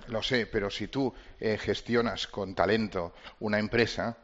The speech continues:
y la haces ren-, rentable y la haces viable, eh, que, que no solo significa, evidentemente significa ganar dinero, pero significa muchas, o para ganar dinero hay que hacer muchas cosas bien, ¿no? Por decirlo así.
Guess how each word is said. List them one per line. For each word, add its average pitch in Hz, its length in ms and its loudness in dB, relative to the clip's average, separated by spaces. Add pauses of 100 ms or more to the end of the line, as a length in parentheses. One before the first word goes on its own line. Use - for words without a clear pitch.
y 107 100 -4
la 92 120 0
haces 107 420 -2
ren-, 92 680 -4
rentable 98 680 2
y 107 140 -2
la 92 200 -4
haces 107 360 -4
viable, 110 460 2 (400)
eh, 101 320 4
que, 95 120 -8 (180)
que 113 100 -4
no 123 120 0
solo 143 220 2
significa, 123 800 -2
evidentemente 110 440 0
significa 98 380 -4
ganar 92 260 0
dinero, 110 240 4
pero 92 120 -6
significa 104 460 -2
muchas, 113 320 -2
o 110 140 2
para 104 160 6
ganar 107 200 6
dinero 117 220 4
hay 120 60 2
que 98 80 -4
hacer 101 180 0
muchas 107 280 -4
cosas 104 280 -4
bien, 95 240 0
¿no? 113 120 -4
Por 95 140 -6
decirlo - 280 -6
así. - 140 -10